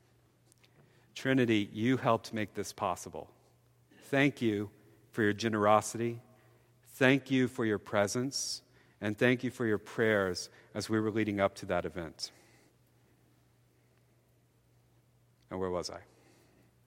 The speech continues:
All right. When Jesus shows up, Jesus will ask something of you.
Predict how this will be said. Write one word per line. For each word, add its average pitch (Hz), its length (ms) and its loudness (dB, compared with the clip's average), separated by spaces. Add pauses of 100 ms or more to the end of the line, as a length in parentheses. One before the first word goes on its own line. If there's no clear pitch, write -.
(720)
All - 60 -6
right. 87 140 -2 (1000)
When 147 140 4
Jesus 208 340 6
shows 180 360 10
up, 151 240 10
Jesus 156 400 4
will 139 140 2
ask 123 360 4
something 104 400 -4
of 90 200 -2
you. 76 140 -10